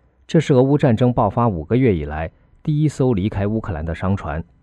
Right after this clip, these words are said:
乌克兰外交部长库列巴说：“这让世界感到如释重负。”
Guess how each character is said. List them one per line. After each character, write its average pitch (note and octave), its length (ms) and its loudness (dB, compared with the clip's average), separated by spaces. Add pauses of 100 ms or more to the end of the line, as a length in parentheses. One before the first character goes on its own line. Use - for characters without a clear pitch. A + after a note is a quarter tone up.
(480)
乌 E3 60 -2
克 D3+ 120 2
兰 C#3+ 100 4
外 D3 100 4
交 C3+ 160 2
部 C#3 160 2
长 D#2+ 220 -4
库 - 160 -2
列 F#2 160 0
巴 F#2+ 200 0
说 E2+ 300 -6 (460)
：“这 F3 100 2
让 D3+ 160 4
世 C3 200 -2
界 G#2+ 160 0
感 D2+ 200 -10
到 E2 200 -2
如 D#2+ 200 -6
释 G2+ 220 -4
重 F2 220 -2
负。” - 240 -10